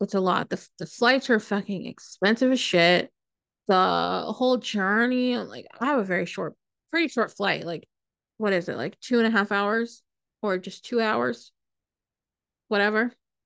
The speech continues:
I think it's, like, two hours. I don't know. But anyway, short flight,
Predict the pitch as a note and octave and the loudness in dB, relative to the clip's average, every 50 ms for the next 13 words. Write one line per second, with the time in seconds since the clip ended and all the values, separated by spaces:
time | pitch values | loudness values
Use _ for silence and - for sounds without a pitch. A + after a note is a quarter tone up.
0 | _ _ _ _ _ - A3+ - B3+ A3 - - F#3+ G3 - - - - - - | _ _ _ _ _ -14 -8 -6 -4 -6 -6 -8 -12 -18 -18 -18 -18 -16 -16 -18
1 | - - - F#3 G#3+ A3 - D#3 - F#3+ E3+ F3 F3+ E3 - _ _ _ _ _ | -18 -16 -16 -16 -16 -18 -18 -20 -20 -20 -18 -18 -18 -18 -18 _ _ _ _ _
2 | _ _ _ _ _ _ _ _ _ _ _ _ _ _ _ _ A#3+ A#3 B3 A#3+ | _ _ _ _ _ _ _ _ _ _ _ _ _ _ _ _ 6 8 8 8
3 | A3+ - A3+ B3 B3 A3+ G#3 - - - - _ - - - - - _ _ _ | 8 8 8 8 8 8 6 4 2 -2 -6 _ -14 -20 -20 -20 -20 _ _ _
4 | _ _ - - - C#4 C#4+ C4 - - A#3+ G3 G#3 G3+ F3+ - - | _ _ -10 -2 2 2 2 2 2 4 4 4 6 4 4 2 -2